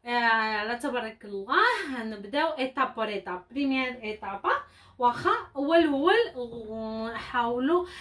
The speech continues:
تصنتوا اكثريه، تصنتوا، آه، اللغه الاسبانيه، تصنتوا الاخبار الاسبانيوليين، تصنتوا الموسيقى الاسبانيه، وتفرجوا في الافلام اللي كيكونوا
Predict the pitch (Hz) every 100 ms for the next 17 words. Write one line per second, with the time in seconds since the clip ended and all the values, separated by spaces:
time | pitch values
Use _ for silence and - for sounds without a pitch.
0 | - 247 247 - 277 269 262 - 311 339
1 | 349 254 285 - - 269 247 240 254 294
2 | 311 - 262 254 254 240 285 311 262 233
3 | 226 226 220 226 226 - 226 226 254 262
4 | 240 233 226 233 233 233 233 - 247 226
5 | 214 208 277 330 - - - 269 262 220
6 | 214 208 302 311 330 - 285 262 247 247
7 | 311 339 - - _ 269 277 285 277 269
8 | 262 262 262 254 - 311 330 320 359 269
9 | 262 277 - 285 339 381 330 285 294 285
10 | 294 - 294 302 381